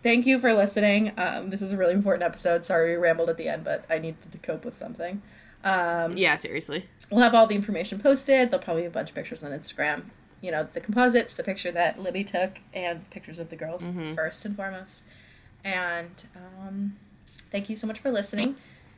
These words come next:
Speaker 1: And,
Speaker 2: Yes.
Speaker 1: uh, sorry, this is a little
Speaker 2: Thank
Speaker 1: bit
Speaker 2: you again to Beth.
Speaker 1: Oh, thank you again, Beth. And
Speaker 2: Yeah, thanks again, Beth.
Speaker 1: Thanks, Beth. Sorry your episode that we talked about you was really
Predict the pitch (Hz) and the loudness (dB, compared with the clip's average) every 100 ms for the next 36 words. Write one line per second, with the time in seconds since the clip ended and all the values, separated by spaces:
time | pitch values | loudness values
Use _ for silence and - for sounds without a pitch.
0 | _ 196 190 185 180 175 180 185 190 165 | _ -8 -4 -2 -2 -2 -4 -8 -6 -4
1 | - - - - - - 185 180 170 - | -4 -6 -10 -16 -10 -4 0 2 0 0
2 | 165 160 165 170 160 170 185 202 202 214 | -2 -2 -8 -10 -4 0 0 2 2 0
3 | 233 190 190 185 190 - - 196 240 240 | -2 0 4 4 2 -8 -4 2 6 6
4 | 262 269 285 233 180 185 - - _ - | 6 4 4 4 6 4 2 -6 _ -4
5 | 214 196 185 180 175 175 202 190 196 208 | 0 0 0 -2 -4 -8 -2 2 2 0
6 | 175 - 175 160 160 165 165 156 160 - | -4 -2 -2 0 -2 -2 -4 -6 -8 -16
7 | - - - _ 311 311 - 277 262 262 | -20 -20 -20 _ -6 -6 -2 4 8 8
8 | 262 - - 240 262 269 240 233 233 226 | 6 2 0 4 4 4 2 -2 -2 -2
9 | 220 220 214 214 214 - 190 190 180 180 | 0 0 0 0 0 -4 -8 -8 -6 -4
10 | 202 | -6